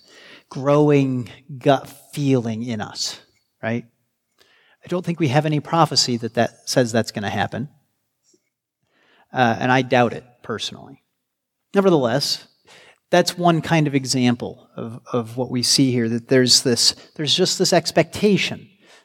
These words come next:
this growing expectation. There's gonna be, there's some prophecy, and there's gonna be a king. There's gonna be this power that rises in Judea. And they saw a star.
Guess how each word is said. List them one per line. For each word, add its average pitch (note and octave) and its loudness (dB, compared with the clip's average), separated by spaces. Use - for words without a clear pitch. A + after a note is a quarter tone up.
this C3+ -4
growing G3 2
expectation. D#3+ 0
There's C3+ -6
gonna F3+ 2
be, F3+ 2
there's E3+ 0
some B3+ 4
prophecy, F#3+ 2
and E3+ 2
there's G3 4
gonna G#3+ 0
be G3 2
a - 6
king. F#3 0
There's D#3 -2
gonna G3+ 0
be G3 6
this E3+ 0
power F3 2
that C3 -4
rises D#3 0
in C#3+ 2
Judea. A#2+ -6
And C#3+ 0
they C#3 4
saw C#3+ 0
a B2 -4
star. C#3+ -6